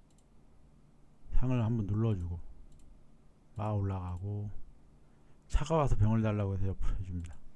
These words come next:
포가 넘고, 포가 차를 씌워서 피하고요.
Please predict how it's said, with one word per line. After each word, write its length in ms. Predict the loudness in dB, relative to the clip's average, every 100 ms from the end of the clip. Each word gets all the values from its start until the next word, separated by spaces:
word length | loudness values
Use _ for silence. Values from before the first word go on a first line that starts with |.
| -18 -20 -20 -20 -20 -20 -10 2
포가 220 | 6 6 6
넘고, 380 | 2 -2 -10 -10 -12 -20 -20 -20 -20 -20 -20 -20 -20 -20 -20 -20 -20 -20 -20 -20 -20 _ -20 -20 -20 -20 -20 -20 -20 _ -20 -20 -20 _ -20 -20 -20 -20 -20 _ _ -20 _ -20 -20 -20 -20 -20 -2
포가 260 | 2 2 2
차를 300 | 0 0 0
씌워서 260 | -2 -2 2
피하고요. 600 | 2 2 0 0 -2